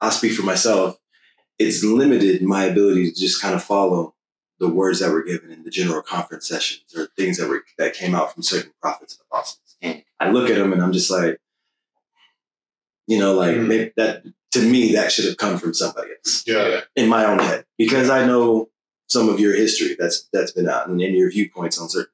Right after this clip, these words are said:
Speaker 1: things. So to hear that from this person or that person is like, I don't know if I'm fully with that.
Speaker 3: Yeah.
Speaker 1: When it should be, we should have faith and trust in these people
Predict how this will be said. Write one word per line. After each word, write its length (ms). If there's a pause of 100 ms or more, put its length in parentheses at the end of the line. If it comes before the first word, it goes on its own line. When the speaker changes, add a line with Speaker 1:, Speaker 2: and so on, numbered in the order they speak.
Speaker 1:
things. 240
So 320 (540)
to 120
hear 580
that 400
from 440 (380)
this 200
person 320
or 40
that 240
person 300
is 160
like, 220 (840)
I 80
don't 100
know 80
if 100
I'm 140
fully 280
with 240
that. 180 (360)
Speaker 3:
Yeah. 200 (240)
Speaker 1:
When 420 (260)
it 80
should 400
be, 300 (920)
we 100
should 260
have 320
faith 260
and 120
trust 360
in 160
these 220
people 520